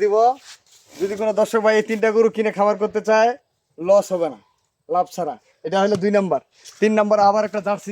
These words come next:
দেখাবো। এটা একটা জার্সি, বডিটা দেখেন গরুটার, পুরা জার্সি গরু। এটা ক্রস জার্সি গরুটা, চামচোচা, একবারে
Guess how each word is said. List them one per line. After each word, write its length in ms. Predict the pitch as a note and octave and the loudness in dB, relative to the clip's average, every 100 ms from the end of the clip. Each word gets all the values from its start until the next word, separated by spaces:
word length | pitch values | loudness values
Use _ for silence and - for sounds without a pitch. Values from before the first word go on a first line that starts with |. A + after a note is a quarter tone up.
| F#3+ | -10
দেখাবো। 240 | E3+ C3+ A2 _ _ _ _ _ _ | -10 -12 -16 _ _ _ _ _ _
এটা 100 | E3+ | -16
একটা 140 | F#3+ G3+ F#3+ | -14 -6 -2
জার্সি, 260 | G3+ - F#3+ D3+ | -2 -2 -12 -2
বডিটা 280 | G#3+ G3+ G#3 | -2 -2 -6
দেখেন 160 | F#3+ E3 D3+ | -6 -8 -8
গরুটার, 300 | E3 C#3+ - _ _ _ _ _ _ _ | -6 -8 -8 _ _ _ _ _ _ _
পুরা 200 | G3+ G#3+ G#3 | 0 0 0
জার্সি 260 | G#3 - G3+ | -6 -8 -10
গরু। 120 | F#3 E3 | -6 -8
এটা 140 | B2+ - _ _ - | -10 -20 _ _ -10
ক্রস 320 | G#3 A3 G#3 - - F#3+ | -6 -4 -6 -14 -12 -6
জার্সি 340 | F#3+ - D#3+ - _ _ - - | -6 -8 -18 -20 _ _ -16 -6
গরুটা, 240 | F#3+ F#3+ - | -4 -4 -4
চামচোচা, 560 | G#3 G#3 G#3 G#3 G#3+ G#3+ A3 - _ _ _ _ _ - | -2 -2 -6 -8 -2 -2 -2 -6 _ _ _ _ _ -8
একবারে 380 | F#3 F3+ G#3+ | -6 -6 -6